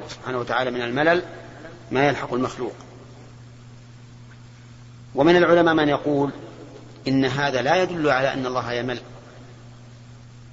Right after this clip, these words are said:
لأن الله قال: "لا يمل حتى تملوا"، فإذا مللتم فلا يلزم أن يمل الله،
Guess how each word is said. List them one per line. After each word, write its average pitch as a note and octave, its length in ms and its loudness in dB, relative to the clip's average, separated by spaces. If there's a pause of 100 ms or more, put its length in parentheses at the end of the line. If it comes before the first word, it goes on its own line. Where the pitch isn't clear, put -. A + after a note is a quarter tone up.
(360)
لأن C3 180 -2
الله C3+ 160 0
قال: C#3+ 320 4 (200)
"لا C3+ 180 2
يمل D3+ 360 4
حتى D#3+ 500 2
تملوا"، C#3+ 420 0 (1700)
فإذا D#3 300 4
مللتم E3 560 2 (360)
فلا F#3 240 4
يلزم C#3 180 0
أن B2+ 140 -4
يمل B2 220 -4
الله، A#2+ 180 -4